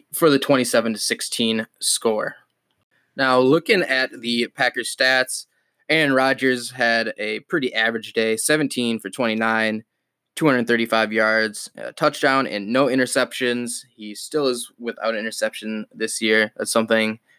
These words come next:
I think we can all expect to last a while. Uh, Q B R is seventy-five point four. Uh, a rating of ninety-six point two. So again, Q B rating is out of a hundred. Rating is out of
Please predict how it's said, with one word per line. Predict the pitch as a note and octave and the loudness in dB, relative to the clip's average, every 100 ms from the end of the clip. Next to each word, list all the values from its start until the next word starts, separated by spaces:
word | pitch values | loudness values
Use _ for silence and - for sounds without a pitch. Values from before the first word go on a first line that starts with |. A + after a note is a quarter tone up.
| _ | _
I | A2 | 0
think | A2+ | 0
we | A2+ | 0
can | G#2+ | 0
all | A2 A2 | 2 2
expect | G#2+ - G#2+ G#2+ - | 0 0 0 -2 -10
to | - A2 G#2+ | -4 -2 0
last | G#2+ G#2+ - | 2 0 0
a | |
while. | G#2+ G#2+ G#2+ | 4 4 4
Uh, | G#2 G#2 | 2 0
Q | - E3 | 2 6
B | A#2+ | 6
R | A#2 | 6
is | A2 - | 4 2
seventy-five | A2 G#2 G#2 G#2+ | 0 2 2 2
point | - E2 | 0 -6
four. | - G#2+ A2 G#2+ - _ _ _ _ _ _ _ _ _ _ _ | -2 2 4 4 -2 _ _ _ _ _ _ _ _ _ _ _
Uh, | - G2+ G2+ G2+ - _ _ - | -2 0 0 -4 -8 _ _ 0
a | A2 | 2
rating | B2+ C#3+ C3 B2 | 4 4 4 4
of | A2 | 2
ninety-six | A2+ A2 G#2+ G#2+ | 0 0 -2 -4
point | - A2 | -4 -4
two. | G#2+ | -2
So | G2+ G2+ | -2 -2
again, | G#2 G#2 G#2+ | 0 0 -2
Q | G#2 A2 | -4 -6
B | G#2+ G#2+ | -4 -2
rating | G#2 G#2 G#2+ G#2 | 0 0 -2 -4
is | - F2+ - - | -4 -4 -4 -2
out | G#2 | 0
of | G2+ | 0
a | |
hundred. | - A2 G#2+ G#2+ G2+ - | -2 0 2 2 0 -2
Rating | G#2+ G#2+ G#2+ | 2 2 2
is | G2 - | -2 -2
out | G2+ | -2
of | G2+ | -2